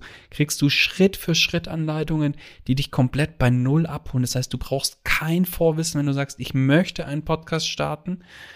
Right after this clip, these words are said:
und will das im Rahmen der Podcast Kickstarter Community machen. Dann neben den Videos erwarten dich ganz viel Zusatzmaterial, wie, weiß ich nicht, Checklisten,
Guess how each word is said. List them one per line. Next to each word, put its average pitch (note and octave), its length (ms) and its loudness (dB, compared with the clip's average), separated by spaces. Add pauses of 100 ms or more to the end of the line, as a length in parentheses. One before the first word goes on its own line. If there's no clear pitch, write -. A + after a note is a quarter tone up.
(340)
und C3+ 400 4 (600)
will F3 280 8 (120)
das C#3+ 260 0
im B2+ 160 2
Rahmen B2 240 -2
der B2+ 60 -2
Podcast - 420 -6
Kickstarter B2 440 -2
Community C3+ 560 0
machen. - 220 -12 (540)
Dann C3 200 4
neben E3+ 280 6
den D#3 120 4
Videos E3+ 240 2
erwarten D3 440 -2
dich D3 220 -2
ganz D#3+ 280 -2
viel E3 300 -4
Zusatzmaterial, C3+ 1120 0
wie, C#3+ 180 -2 (540)
weiß - 180 -6
ich C3 40 2
nicht, B2+ 200 0
Checklisten, D#3 840 4